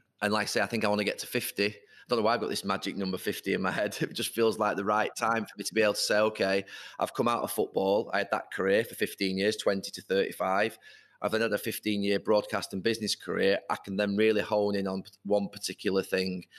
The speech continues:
and try and do one particular job really well."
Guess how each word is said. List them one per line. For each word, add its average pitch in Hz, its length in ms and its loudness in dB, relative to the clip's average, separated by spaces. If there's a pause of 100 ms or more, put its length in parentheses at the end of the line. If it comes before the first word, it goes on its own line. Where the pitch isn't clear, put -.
(280)
and 98 100 -2
try 98 220 0
and 98 80 0
do 98 100 4
one 98 280 2
particular 98 500 -2
job 95 300 0
really 98 320 2
well." 95 380 0